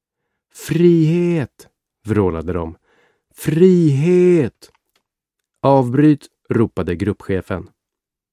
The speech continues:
Fredrika knackade E B H på axeln. "Du måste sluta nu", viskade hon. Hon höll ner ministerns huvud när de gick bort från scenen,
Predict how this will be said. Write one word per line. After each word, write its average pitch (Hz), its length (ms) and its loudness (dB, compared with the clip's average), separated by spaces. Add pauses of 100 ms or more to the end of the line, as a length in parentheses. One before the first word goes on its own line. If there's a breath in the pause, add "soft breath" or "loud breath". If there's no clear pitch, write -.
(560)
Fredrika 104 720 0
knackade 107 560 -2
E 110 100 0
B 107 100 -2
H 95 200 0
på - 120 -8
axeln. 92 420 -10 (1040)
"Du 110 120 -4
måste 110 300 -6
sluta 135 380 -4
nu", 104 160 -8 (560)
viskade 95 380 -6
hon. 95 180 -10 (920)
Hon 110 320 2
höll 101 280 -4
ner 120 320 2
ministerns 110 680 -2
huvud 98 380 -4 (400)
när 117 140 0
de 117 160 0
gick 98 200 -4
bort 101 260 -4
från 120 200 0
scenen, 87 480 -8